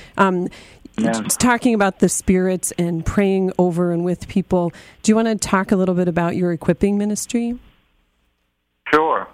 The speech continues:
Speaker 2: Um, yeah, I was actually, just as you were talking, was pulling out,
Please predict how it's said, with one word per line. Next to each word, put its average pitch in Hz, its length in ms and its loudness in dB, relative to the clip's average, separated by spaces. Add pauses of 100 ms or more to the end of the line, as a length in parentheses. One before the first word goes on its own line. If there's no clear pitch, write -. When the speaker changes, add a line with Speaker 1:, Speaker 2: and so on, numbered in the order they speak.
(140)
Speaker 2:
Um, 117 500 -2 (1400)
yeah, 135 160 4
I 123 40 0
was 113 100 2
actually, 123 340 -2
just 123 220 -2
as 117 120 -4
you 131 80 0
were 123 80 2
talking, 127 440 0
was 110 200 -2
pulling 127 340 -4
out, 117 380 2